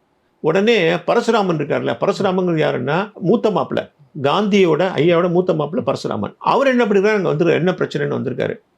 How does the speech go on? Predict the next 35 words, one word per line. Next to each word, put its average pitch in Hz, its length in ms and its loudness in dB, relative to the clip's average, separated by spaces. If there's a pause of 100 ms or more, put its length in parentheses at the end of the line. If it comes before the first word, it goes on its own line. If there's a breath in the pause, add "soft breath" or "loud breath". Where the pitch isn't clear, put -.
(200)
வந்த 208 280 0
உடனே, 214 240 0 (360)
அ, 165 80 -2
ஐயாலாம் 170 420 0
அங்க 143 80 -2
இருக்காங்க. 135 360 -4 (120)
பார்த்துட்டு 208 460 0 (460)
இந்த 185 240 0
அம்மா 185 200 0
கத்திருக்கு, 156 440 -4
சுசீலா 143 280 -2
கத்திருக்கு, 107 500 -8
அது 139 160 -4
ஏதோ 160 220 0
சு-, 131 560 -2 (160)
பணப்பிரச்சனை. 160 540 -6 (220)
ஐயா 175 300 2
உடனே 175 180 -2
கடுப்பாய் 175 400 -2
என்ன 143 140 -4
பண்ணாரு, 143 240 -6
கிளம்பி 156 320 -2
போயிட்டாரு 131 180 -2
அவரு. 85 340 -6
கிளம்பி 247 320 -2
போனதுக்கு 185 300 0
அப்புறம் 135 280 -2
இவர் 147 180 -2
என்ன 180 160 -2
பண்ணிருக்காருன்னா, 127 840 -6 (260)
பெல்ட்டை 175 300 0
கழட்டி 127 720 -4 (240)
சுசீலாவை 175 540 -2 (140)
செம்மண்டி 165 340 -2
அடிச்சிருக்காரு. 117 440 -6